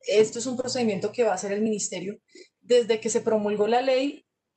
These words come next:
ya los colegios tienen que estar en esas reflexiones, ya tienen que estar buscando, digamos, cómo poder implementar de acuerdo a su pei esta, esta ley, esas discusiones frente a lo que estamos enseñando y cómo hacia dónde vamos a ir.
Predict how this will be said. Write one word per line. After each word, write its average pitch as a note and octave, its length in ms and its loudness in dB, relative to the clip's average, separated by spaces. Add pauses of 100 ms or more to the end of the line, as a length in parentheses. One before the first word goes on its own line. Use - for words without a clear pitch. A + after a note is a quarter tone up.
ya B3 260 4
los B3+ 180 0
colegios G#3 420 0
tienen A#3 240 0
que A#3 60 -6
estar F3 280 -2
en G#3+ 120 -2
esas A3+ 240 -2
reflexiones, G3 720 -4
ya G3 140 0
tienen A3+ 240 -2
que B3 80 -2
estar F3+ 280 -4
buscando, G#3+ 600 -2
digamos, F#3 480 -4
cómo B3 360 0
poder G3+ 280 0
implementar G3 640 -4
de G3 60 -2
acuerdo G3+ 360 -4
a G#3+ 40 -4
su G#3+ 200 -8
pei G#3+ 320 -2 (400)
esta, G#3+ 560 0
esta G3+ 340 -4
ley, F#3 320 -6 (340)
esas A3 220 -2
discusiones G#3 480 -4
frente G#3+ 240 0
a G3+ 40 2
lo F#3+ 120 -6
que G3 100 -12
estamos F#3+ 440 -2
enseñando F3+ 600 -4 (420)
y G3+ 180 -8
cómo G#3 300 0
hacia G3 260 -2
dónde G3 260 -2
vamos E3 340 -2
a F3+ 120 -2
ir. - 200 -12